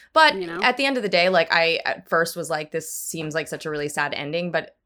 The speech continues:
Speaker 1: also it's kind of not. Like, this person lived through all these, like, crazy fucking ridiculous eras and still was performing until the day that she died.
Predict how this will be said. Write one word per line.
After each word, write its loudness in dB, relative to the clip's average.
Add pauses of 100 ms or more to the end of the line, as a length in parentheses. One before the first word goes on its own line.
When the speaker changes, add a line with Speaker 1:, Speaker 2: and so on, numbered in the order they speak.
(120)
Speaker 1:
also 0
it's -2
kind -4
of -4
not. 2
Like, 2 (120)
this -6 (200)
person -2
lived -2
through -6
all -2
these, -6
like, -2
crazy -6
fucking -6
ridiculous -4
eras -2 (460)
and -2
still 0 (100)
was -2
performing -2
until -4
the -4
day -2
that -8
she -8
died. -6